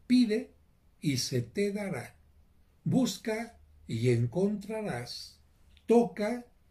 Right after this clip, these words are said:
y se te abrirá". Fíjate qué distinto esto que nos dice Cristo a estar esperando a que la vida nos resuelva los problemas, a que sea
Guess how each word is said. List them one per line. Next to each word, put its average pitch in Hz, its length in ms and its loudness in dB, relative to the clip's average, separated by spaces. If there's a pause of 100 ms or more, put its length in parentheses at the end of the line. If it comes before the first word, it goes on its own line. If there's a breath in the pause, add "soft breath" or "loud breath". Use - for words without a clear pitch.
(100)
y 127 140 2
se 123 240 -2
te 147 200 -4
abrirá". 160 440 -2 (260 loud breath)
Fíjate 262 460 -2
qué 254 180 -4
distinto 208 580 -4
esto 196 200 -4
que 175 120 -2
nos 151 140 -2
dice 190 260 -4
Cristo 170 600 -4 (340 loud breath)
a 208 160 2
estar 233 280 0
esperando 220 840 0
a 196 120 -2
que 190 240 -2
la 180 200 -2
vida 214 400 -4
nos 180 200 -2
resuelva 180 500 -2
los 156 200 -4
problemas, 185 1000 -2 (320 loud breath)
a 185 200 -2
que 180 160 -2
sea 208 460 0